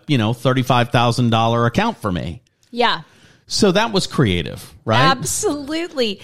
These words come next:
Speaker 1: But
Speaker 2: Uh,
Speaker 1: to me
Speaker 2: the average person can't do that. And I think you underestimate the brilliance of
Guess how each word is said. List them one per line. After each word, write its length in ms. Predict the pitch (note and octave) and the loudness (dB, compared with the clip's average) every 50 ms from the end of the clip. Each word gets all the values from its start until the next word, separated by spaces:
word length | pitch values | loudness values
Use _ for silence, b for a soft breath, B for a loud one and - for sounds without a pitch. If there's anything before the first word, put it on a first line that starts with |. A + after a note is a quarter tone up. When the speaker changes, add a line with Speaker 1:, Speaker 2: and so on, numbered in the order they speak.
| B B B B B B _ _ _ - - | B B B B B B _ _ _ -6 -2
Speaker 1:
But 140 | - B3+ B3 | -2 -2 0
Speaker 2:
Uh, 40 | B3+ | 0
Speaker 1:
to 200 | - - G#3+ G#3 | 2 4 4 6
me 340 | G3+ G#3+ C4+ D#4+ D#4 D4 B3 | 4 4 2 2 2 2 2
Speaker 2:
the 180 | G3+ F#3 G3+ | 2 2 2
average 440 | C4+ D4 E4 D4+ D#4+ D#4 B3+ - - | 2 2 0 -2 -4 -6 -6 -8 -6
person 420 | - D#4+ C4+ C4 - - A#3+ A#3 | -4 -4 -4 -2 -2 -2 -4 -4
can't 380 | A3 - B3 B3 A3+ G#3+ F3 G3+ | -2 -2 -2 -2 -2 -2 -6 -6
do 200 | G3+ G#3 G#3+ A3 | -4 -2 -2 0
that. 260 | G3 G#3 F#3 F3+ E3+ | 2 2 2 2 0
And 80 | - F#3 | -2 -4
I 80 | G3 | -4
think 220 | G3 - A3 G#3 G3 | -4 -4 -4 -4 -4
you 160 | G#3 G#3+ G3 | -6 -6 -6
underestimate 800 | - G#3 G#3+ A3 A3 G#3 - G3 G3+ - - - G3+ F#3+ F#3 F3 | -4 -4 -2 -2 -2 -2 -2 -2 -2 -2 -4 -4 -4 -4 -4 -4
the 80 | F#3 F3 | -6 -8
brilliance 580 | D#3+ F#3 G3 G3+ G3+ F#3+ F#3 F3+ F3 - - | -4 -2 -2 -2 -2 -2 -4 -6 -6 -8 -6
of 360 | F#3 G3 G3 F#3 E3+ E3 - | -2 0 0 0 0 -2 -8